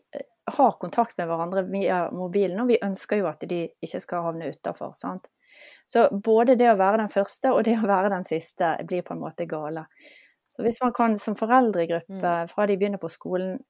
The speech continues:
Speaker 1: få inn god kontakt tidlig, sant, med de andre foreldrene, og ta det opp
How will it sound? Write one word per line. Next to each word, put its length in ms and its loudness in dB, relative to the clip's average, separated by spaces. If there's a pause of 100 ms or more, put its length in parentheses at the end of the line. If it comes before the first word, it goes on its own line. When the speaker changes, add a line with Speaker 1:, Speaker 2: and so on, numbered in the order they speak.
(260)
Speaker 1:
få 320 -10
inn 280 -4
god 220 -4
kontakt 400 -10 (160)
tidlig, 560 -6
sant, 440 -8
med 400 -4
de 120 -10
andre 220 -10
foreldrene, 420 -10
og 80 -20
ta 140 -12
det 80 -8
opp 100 -14